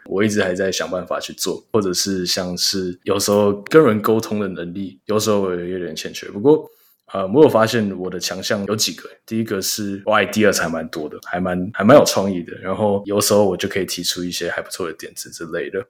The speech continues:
第二个是我还蛮细心的，而这个其实在办活动或者是举办一个大型的事情的时候还蛮重要的，因为、呃，<laughs> 在办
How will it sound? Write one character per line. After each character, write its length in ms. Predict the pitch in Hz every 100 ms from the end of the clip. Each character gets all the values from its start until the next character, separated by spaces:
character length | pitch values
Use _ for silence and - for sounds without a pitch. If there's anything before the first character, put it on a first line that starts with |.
| -
第 140 | 131
二 100 | 117
个 160 | 104 90
是 380 | - 107 98 -
我 100 | 104
还 80 | 98
蛮 160 | 98 92
细 160 | -
心 200 | 87 85
的， 100 | 80 78 _
而 120 | 156
这 120 | 147
个 100 | 151 110
其 120 | 104
实 100 | 101
在 140 | 104
办 200 | 104 104
活 120 | 92
动 220 | 85 95 90
或 100 | 92
者 60 |
是 240 | 87 95 87
举 200 | - 98
办 220 | 113 107
一 60 | 104
个 120 | 95
大 240 | - 107
型 220 | 87 80 80
的 100 | 92
事 180 | -
情 240 | 90 - 76
的 80 | 87
时 140 | -
候 100 | 80
还 140 | 90
蛮 180 | 90 87
重 220 | 92 98 92
要 140 | 87
的， 80 | -
因 80 | 131
为、 220 | 139 135 - - _ -
呃， 100 | - - 175 -
<laughs> 360 | - - -
在 140 | - 143
办 340 | 131 127 113